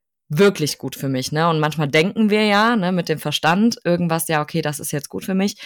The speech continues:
aber dann beim Ausführen sich selbst zu beobachten nochmal, okay, ist das wirklich gerade gut für mich? War das wirklich meine Intuition? Und so, ne, immer dieses, diese kleinen Entscheidungen treffen, reflektieren. Und so, glaube ich, kann man, ne, aus diesem Zusammenspiel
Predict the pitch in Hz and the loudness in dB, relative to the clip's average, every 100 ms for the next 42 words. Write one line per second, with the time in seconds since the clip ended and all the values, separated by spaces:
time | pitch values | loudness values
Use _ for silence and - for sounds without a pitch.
0 | - - - 156 156 156 160 151 175 - | -16 -14 -4 0 2 0 2 2 2 2
1 | 175 - 175 170 165 151 147 160 175 - | 0 -2 -2 0 0 -4 0 0 0 -4
2 | - 160 147 175 180 147 - 135 131 127 | -6 -4 0 2 2 0 -6 -8 -6 -6
3 | 135 135 135 - - - _ - - 156 | -2 0 0 -4 -14 -20 _ -12 -2 0
4 | - 147 156 - 143 139 180 185 160 - | 2 0 -2 -4 -8 0 0 2 -2 -2
5 | 123 131 135 135 - 127 131 135 143 143 | -2 -2 -4 -8 -6 -6 -2 0 0 -2
6 | - 139 185 185 156 135 131 127 135 127 | -4 2 2 2 -6 -4 -4 -4 -6 -8
7 | - - 135 131 135 151 165 175 175 - | -10 -6 -2 -2 -2 2 4 2 0 -14
8 | - - 165 170 175 170 151 151 160 - | -18 -6 0 2 2 0 0 0 -2 -2
9 | - _ _ _ _ _ - 156 143 156 | -10 _ _ _ _ _ -6 -4 -2 0
10 | 143 127 139 160 202 202 185 180 170 151 | 0 0 0 0 0 -2 -4 -6 -4 -4
11 | 147 - - 127 123 123 135 156 165 156 | -6 -8 -6 -4 -4 -6 -2 -2 2 2
12 | 165 165 - 156 151 151 156 143 160 156 | 2 0 -4 -4 -2 -2 -4 -4 -6 -4
13 | 151 139 143 156 165 - 160 160 | -6 -4 -2 0 -2 -2 2 2